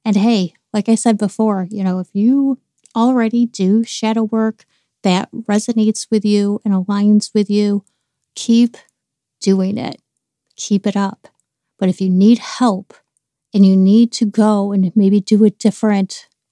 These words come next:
way, right? Like, every way is good for everybody, right? Like, there's always, something has to resonate with you. That's why there's different ways and different people and different coaches and all of those things, because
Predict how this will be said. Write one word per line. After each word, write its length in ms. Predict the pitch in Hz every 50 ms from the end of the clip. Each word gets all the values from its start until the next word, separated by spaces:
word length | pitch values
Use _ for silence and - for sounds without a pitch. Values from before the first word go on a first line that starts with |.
| _ -
way, 560 | - 196 185 196 190 180 - - - - 220 - _ _ _ _ _ _ _ _ -
right? 240 | 185 180 180 202 220
Like, 320 | 208 190 185 - - _ _ _ _ _ _ _ _ _ _ _ _ _ _ _ -
every 340 | - 220 240 262 285 277 269
way 540 | 254 233 233 233 226 220 214 214 208 202 _ _ _ _ _
is 180 | - 240 214 208
good 560 | - - - 233 220 208 196 190 185 180 - _ _ _ _ _ _ _ _ _ _
for 120 | - 208
everybody, 580 | 202 196 185 175 175 170 - - - - 233 - -
right? 220 | 220 208 202 208
Like, 120 | 208 202 196
there's 240 | - 208 208 202 - -
always, 420 | 240 220 220 247 240 240 226 - - - _ _ _ _ _ _ _
something 340 | - - 311 320 330 320 254
has 200 | 247 247 240 -
to 80 | - 190
resonate 420 | 214 240 233 214 196 185 190 -
with 160 | 214 220 208
you. 180 | - - - 220 _ _ -
That's 180 | - 240 - -
why 120 | 320 302
there's 240 | 269 262 233 208 -
different 460 | - - 240 233 - 254 240 233 226
ways 440 | 220 220 214 214 208 208 208 202 -
and 100 | 196 185
different 380 | - 247 226 - - 220 208 -
people 400 | - - 214 214 - 208 202 202
and 100 | 196 190
different 380 | 247 233 - 226 214 214 -
coaches 560 | - - 220 214 208 - - 208 202 202 -
and 100 | - 196 - -
all 220 | 233 233 233 233
of 100 | 220 -
those 280 | - 208 208 202 - -
things, 460 | - - 214 208 202 196 190 - - _ _ _ _ _ _ _ _ _ _ _ _ _ _ -
because 520 | 240 214 202 - - - - 233 226 208